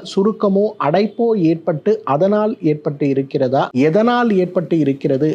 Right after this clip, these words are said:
அப்படிங்கிற விஷயங்கள் இன்றைக்கு நம்மை பாடாய்படுத்துவதை நம்ம பார்க்கிறோம். இன்றைக்கு உயிரணுக்களுடைய எண்ணிக்கை குறைபாடு சார்ந்த சிரமங்களை மாற்ற வேண்டும் அப்படின்னு நம்ம முயற்சி செய்றோம்னா,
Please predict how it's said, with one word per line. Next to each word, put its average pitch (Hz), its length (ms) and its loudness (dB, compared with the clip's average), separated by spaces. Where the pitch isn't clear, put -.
அப்படிங்கிற 156 480 0
விஷயங்கள் 143 580 -2
இன்றைக்கு 139 340 -2
நம்மை 139 280 -2
பாடாய்படுத்துவதை 135 1000 -2
நம்ம 135 200 -4
பார்க்கிறோம். - 420 -16
இன்றைக்கு 156 300 0
உயிரணுக்களுடைய 220 880 2
எண்ணிக்கை 196 520 0
குறைபாடு 196 640 0
சார்ந்த 180 500 -2
சிரமங்களை 165 580 0
மாற்ற 147 440 -2
வேண்டும் 165 420 0
அப்படின்னு 147 340 -2
நம்ம 135 200 -4
முயற்சி 135 360 -4
செய்றோம்னா, 131 480 -4